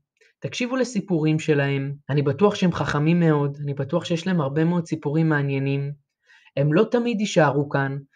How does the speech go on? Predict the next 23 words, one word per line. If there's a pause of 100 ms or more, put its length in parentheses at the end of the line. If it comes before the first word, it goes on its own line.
(160)
לצערנו
גם
ניצולי
השואה
הולכים
ומתמעטים
ולא
תמיד
יהיו
כאן, (380)
עלינו
לכבד
אותם, (140)
לעזור
להם (320)
ולשמר (380)
את
הסיפורים
ההיסטוריים
החשובים
שלהם, (360)
גם
מהשואה,